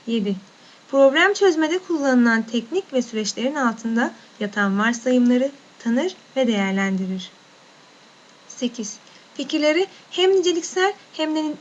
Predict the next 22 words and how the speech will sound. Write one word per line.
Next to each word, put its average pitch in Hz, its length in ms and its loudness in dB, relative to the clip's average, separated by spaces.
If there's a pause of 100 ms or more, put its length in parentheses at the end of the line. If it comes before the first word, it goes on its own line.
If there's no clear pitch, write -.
niteliksel 262 640 -4
ifade 254 420 -2
edebilir. 190 600 -6 (1300)
Dokuz, 220 300 -8 (560)
fen 359 280 2
bilgisini 349 420 0
toplumsal 320 680 -2
değişim 294 320 -4
için 240 320 -6
kullanır 240 340 -4 (500)
ve 233 100 -8
uygular. 196 520 -8 (1200)
On, 202 180 -6 (600)
bilinen 302 380 2 (180)
gerçek 262 420 0
ve 320 120 0
kavramlardan 254 880 2 (140)
yeni 262 180 -2
ilişki 302 500 -4 (340)
ve 277 80 -4
fikirler 247 420 -2
oluşturur. 185 680 -6